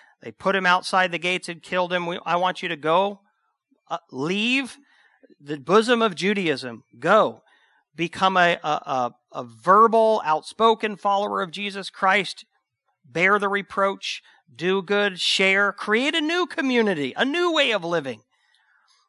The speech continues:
And that's what the Christians did. And early on, they were the minority, and they were persecuted. They were put in the arenas and fed to the lions. They were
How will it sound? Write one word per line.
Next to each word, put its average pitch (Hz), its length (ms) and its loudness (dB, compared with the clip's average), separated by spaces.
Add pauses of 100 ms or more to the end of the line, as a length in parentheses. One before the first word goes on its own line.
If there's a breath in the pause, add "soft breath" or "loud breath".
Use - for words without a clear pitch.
And 165 100 -2
that's 220 180 2
what 247 120 -8
the 226 60 -8
Christians 220 500 -8
did. 214 180 -2
And 139 140 -4
early 202 280 0
on, 208 280 4
they 175 100 0
were 160 160 -2
the 147 80 -6
minority, 170 920 -4
and 120 120 -12
they 127 140 -6
were 117 120 -12
persecuted. 202 760 -10
They 123 140 -10
were 120 140 -14
put - 300 -16
in 127 260 -12
the 110 180 -12 (200 loud breath)
arenas 170 540 -2
and 127 160 -10
fed 175 200 -4
to 139 60 -6
the 120 120 -4
lions. 185 600 -2
They 127 120 -14
were 117 180 -12